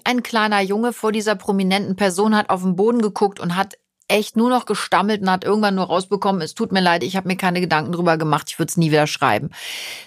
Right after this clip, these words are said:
Das hat mir gezeigt, Mann, Leute, schaltet doch mal alle den Kopf ein und denkt darüber nach, was eure Worte, auch euer gesprochenes und euer geschriebenes Wort,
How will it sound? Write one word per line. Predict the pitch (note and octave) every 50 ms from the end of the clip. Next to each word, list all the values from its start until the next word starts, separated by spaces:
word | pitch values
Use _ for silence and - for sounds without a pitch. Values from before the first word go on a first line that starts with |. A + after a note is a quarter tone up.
| _ _ _ _ _ _ _ _ _ _ _
Das | - A#3+ B3+ D4 F4 - -
hat | C#4 C4 -
mir | - A3 A#3 B3 A#3
gezeigt, | G3+ G3+ F#3 - - - A3+ A3 G3 F3+ F#3 G#3+ B3 - - - - - - _ _ _ _ _ _ _ _ _ _
Mann, | F#3 G#3 B3 C4
Leute, | B3+ B3 A3+ A3+ A3 A3+ A#3 A3+ - G#3+ F#3 F3+ G3+ A3+ _ _ _ - - _ _
schaltet | - - - - G#3 A3 A3+ B3+ - D4 B3+ - G#3
doch | G#3 G3
mal | G#3 G#3 G3 - -
alle | - G3+ A#3+ C4 C4+
den | A#3+ A3+ G#3 G#3 G3+ -
Kopf | - - - D4+ D4+ - - - - -
ein | D#3 D3 D3+ - F#3+ E3
und | E3+ F3 E3
denkt | G#3+ A3+ C#4 D4 -
darüber | G3 F3 F#3 F#3 F3 F3 F3
nach, | F3 F#3 G3+ A#3+ A#3+ A3+ B3+ C#4 - - _ _ - - - - - - - - _
was | - G3+ G#3+ G#3+ - -
eure | - F3+ G3+ G3 F3+ F#3+ F#3+ E3
Worte, | E3 G3 G#3+ C4 D#4+ D#4 - - D#3+ G#2
auch | G2+ E3 -
euer | - F3 E3+ E3+
gesprochenes | E3+ F3+ E3+ - - _ - A#3 A#3+ B3 A#3 G#3 G3+ -
und | C3+ F3 -
euer | B2 E3 F3
geschriebenes | F3 E3+ - - - C4 C#4+ C4+ A3 F3 D#3+ - -
Wort, | - C#3+ C3+ C#3 D3 -